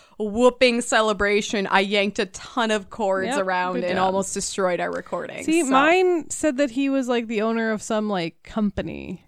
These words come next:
Speaker 2: but it was, like, a
Speaker 1: Well, I'm
Speaker 2: dra-,
Speaker 1: sure
Speaker 2: a
Speaker 1: he also
Speaker 2: drapery
Speaker 1: did.
Speaker 2: company.
Speaker 1: He did a lot. He diversified his portfolio.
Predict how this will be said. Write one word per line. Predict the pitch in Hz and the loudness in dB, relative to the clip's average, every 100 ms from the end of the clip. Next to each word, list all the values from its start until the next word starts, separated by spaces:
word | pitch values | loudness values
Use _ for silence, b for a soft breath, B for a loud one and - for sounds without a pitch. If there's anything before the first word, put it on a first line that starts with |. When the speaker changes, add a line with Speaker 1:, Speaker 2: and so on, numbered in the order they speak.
| - | -10
Speaker 2:
but | 214 | -6
it | |
was, | 214 | -4
like, | 202 | -4
a | 202 | 0
Speaker 1:
Well, | 240 208 | 2 4
I'm | |
Speaker 2:
dra-, | 220 | 2
Speaker 1:
sure | 220 254 233 | 2 4 4
Speaker 2:
a | |
Speaker 1:
he | 208 202 | 4 4
also | 226 226 202 | 4 4 2
Speaker 2:
drapery | 208 185 175 | 0 0 -2
Speaker 1:
did. | 160 | -2
Speaker 2:
company. | 175 196 196 113 123 - B B B _ - | -2 -4 -8 -10 -12 -14 B B B _ -10
Speaker 1:
He | - | -2
did | 330 427 | 0 2
a | 302 | 2
lot. | 208 170 147 | 4 2 2
He | 190 285 | -2 0
diversified | 294 254 247 - 226 202 185 | 0 0 -2 -4 -4 -4 -4
his | 185 | -8
portfolio. | - 180 - 180 160 - - - | -8 -8 -4 -4 -4 -8 -12 -14